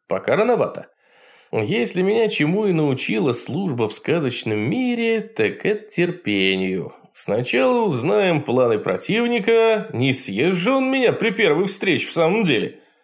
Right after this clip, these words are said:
О, как я ошибался. "Мне сюда?" Мы остановились у больших железных дверей. Скелет кивнул.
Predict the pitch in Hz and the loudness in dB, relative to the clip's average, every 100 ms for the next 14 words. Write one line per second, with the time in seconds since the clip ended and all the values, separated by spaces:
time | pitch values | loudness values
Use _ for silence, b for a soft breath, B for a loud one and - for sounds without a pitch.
0 | b b b b b b b b b b | b b b b b b b b b b
1 | 104 170 233 240 240 240 - 139 180 180 | -2 -2 -2 -2 -4 -6 -6 -2 0 -2
2 | - 117 107 202 - 131 - 156 165 120 | -10 -2 0 0 -2 -4 -4 -4 -2 0
3 | 95 87 - 101 98 - _ _ - 110 | -2 -2 -2 0 -2 -6 _ _ -6 -2
4 | 131 160 190 220 254 247 - _ _ _ | 0 2 2 2 2 -2 -14 _ _ _
5 | _ - 180 226 170 123 117 147 214 202 | _ -2 0 2 0 0 0 0 -2 -2
6 | - 131 113 101 92 - 214 220 139 135 | -2 -4 -2 0 -2 -4 -2 -2 0 0
7 | 151 156 123 143 107 110 135 92 69 - | 2 0 0 0 0 -2 -2 -2 -6 -14
8 | - - 104 175 180 202 131 95 - - | -14 -6 -2 -2 0 -2 -2 -4 -6 -16